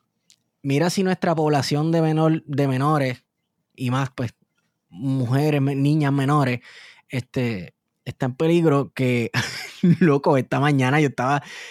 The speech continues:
pues, le-, haciendo mi lectura matutina de, de noticias y me topo con que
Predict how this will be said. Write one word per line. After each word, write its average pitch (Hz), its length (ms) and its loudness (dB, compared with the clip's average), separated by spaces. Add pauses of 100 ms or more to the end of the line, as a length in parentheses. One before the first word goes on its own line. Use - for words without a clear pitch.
(220)
pues, 247 120 0
le-, 190 300 0
haciendo 175 380 0
mi 240 100 4
lectura 226 720 2
matutina 190 600 0
de, 190 200 2
de 175 200 2
noticias 190 500 0
y 151 80 2
me 139 140 0
topo 151 240 0
con 190 200 2
que 147 220 0